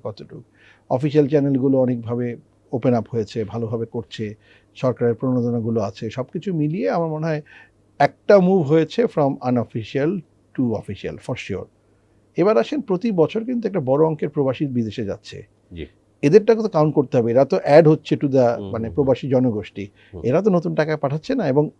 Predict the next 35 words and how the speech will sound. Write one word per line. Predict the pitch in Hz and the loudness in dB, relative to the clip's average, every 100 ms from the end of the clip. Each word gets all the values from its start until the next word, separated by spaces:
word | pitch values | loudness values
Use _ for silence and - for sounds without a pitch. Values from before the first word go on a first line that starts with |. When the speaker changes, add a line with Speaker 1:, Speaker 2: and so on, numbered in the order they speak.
| - | -2
Speaker 1:
এরা, | 156 208 | 2 4
এদের | - 170 214 247 226 | 4 6 6 6 -2
একটা | - 214 | -4 0
বড় | 202 220 | 4 4
সুবিধা | 220 208 233 | 2 0 -2
হচ্ছে | 233 240 | -2 -4
কি, | 214 | 0
যারা | 196 | 0
নতুন | 175 190 277 196 | 0 -2 0 2
যায়, | 117 87 - _ _ _ - | 2 -2 -8 _ _ _ 4
তারা | 143 | 6
তো | 160 | 6
মাত্র | 175 160 - 220 | 4 0 2 4
যায়, | 202 156 113 | 6 4 4
তারা | 131 147 | 2 0
কিন্তু | 165 175 | 0 0
আনঅফিসিয়ালের | 139 139 147 135 156 151 | 0 0 -2 -2 0 0
টাচে | 131 110 151 175 | 0 0 -2 -6
শুরুতেই | _ - 147 131 127 - | _ -4 -2 0 -2 -2
যায় | 107 95 | -8 -8
না। | 71 | -10
Speaker 2:
আচ্ছা। | - _ 90 87 - | -18 _ -16 -10 -2
Speaker 1:
তারা | 185 | 0
শুরুতে | - 180 170 | 0 0 -2
যদি | 190 | -2
তাদের | 175 | 0
ব্যাংক | 170 143 160 | 4 4 2
অ্যাকাউন্টটা | 196 202 196 180 | -2 -2 0 2
হয়ে | 147 143 | 4 4
যায়, | 139 | 4
তারা | 185 156 | 0 2
usually | 160 151 147 180 208 | 4 4 2 2 0
অফিসিয়াল | - 110 123 | -2 -2 -4
চ্যানেলে | 104 107 104 107 | -2 -6 -6 -8
পাঠায়, | - - | -12 -14